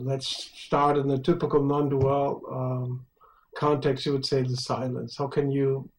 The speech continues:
talk about silence? The moment you talk, <laughs> you're not silent anymore. So,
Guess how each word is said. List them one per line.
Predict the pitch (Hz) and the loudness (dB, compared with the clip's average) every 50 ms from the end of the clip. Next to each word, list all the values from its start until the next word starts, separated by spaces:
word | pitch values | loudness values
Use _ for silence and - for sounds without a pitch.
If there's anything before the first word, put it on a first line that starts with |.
| _ - _ _ | _ -20 _ _
talk | - 143 135 131 | -4 -2 -2 0
about | - 131 131 131 127 - | 0 -2 -2 -4 -4 -2
silence? | - 156 139 135 131 135 135 127 - | -2 0 2 2 0 0 -4 -4 -4
The | 143 | -4
moment | 139 139 143 147 147 139 143 | -2 0 0 0 0 -2 -4
you | 147 | -6
talk, | 135 - - 185 175 156 143 135 | -4 2 6 6 6 6 6 4
<laughs> | - | 4
you're | 185 175 | 6 8
not | 170 139 - - | 8 6 6 4
silent | - - 165 160 151 156 135 - - - | 2 2 4 4 4 4 2 0 -2 -4
anymore. | 165 170 165 180 143 127 - - 135 | -4 0 0 2 2 2 2 0 -2
So, | - - 151 151 147 | -4 -2 -2 -4 -4